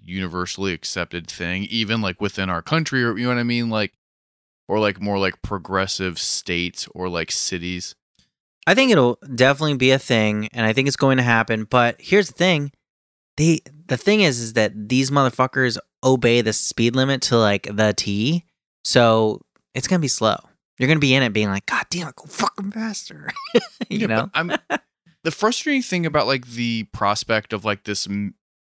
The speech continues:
Speaker 1: like, huge, like, amount <laughs> of self-driving cars is, like, why don't you guys just do mass transit? I mean, I guess, like, if they're green or, like, zero, you know, zero carbon or, like, whatever, like,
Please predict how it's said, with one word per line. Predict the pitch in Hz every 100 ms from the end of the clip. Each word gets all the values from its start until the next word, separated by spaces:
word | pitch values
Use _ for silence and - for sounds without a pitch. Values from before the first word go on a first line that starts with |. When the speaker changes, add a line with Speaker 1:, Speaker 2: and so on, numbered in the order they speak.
| _ -
Speaker 1:
like, | 85 -
huge, | - - - 143 143 143 127 - -
like, | 113 113 _ -
amount | 120 117 113 -
<laughs> | 170
of | 160 127
self-driving | - 131 131 123 127 123 117
cars | 113 110 117 123
is, | 113
like, | 110 113 - _ _ _ _ _ _ _ _
why | - 120
don't | 160 202
you | 190
guys | 190 185
just | 165 143
do | 143
mass | 127 107 110 -
transit? | - 92 87 82 - _ _ _ _ -
I | 135
mean, | 151 151
I | 143
guess, | 131 135 143 -
like, | 160 160 - _ _ -
if | 127 131
they're | 110 131 117
green | 92 87 101 104 113 117 123 123 120
or, | 92 101
like, | 104 101 92
zero, | 104 110 110 110 110
you | 101
know, | 110
zero | 107 104 120 120 117
carbon | - 117 113 117
or, |
like, | 113 107
whatever, | 110 113 110 117
like, | 113 104